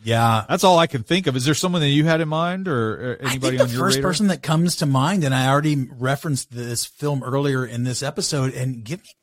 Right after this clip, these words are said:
Speaker 1: Gary Oldman. Give me Gary Oldman just
Speaker 2: Yeah.
Speaker 1: to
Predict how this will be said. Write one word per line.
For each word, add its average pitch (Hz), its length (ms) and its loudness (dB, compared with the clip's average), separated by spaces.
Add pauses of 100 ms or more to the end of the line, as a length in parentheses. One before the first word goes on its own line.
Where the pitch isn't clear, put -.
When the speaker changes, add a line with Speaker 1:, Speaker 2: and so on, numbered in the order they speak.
(120)
Speaker 1:
Gary 180 340 -6
Oldman. 98 460 0 (440)
Give 185 120 -14
me 415 180 -8
Gary 202 240 0
Oldman 139 500 0
just 123 280 -4
Speaker 2:
Yeah. 85 60 -8
Speaker 1:
to 113 420 0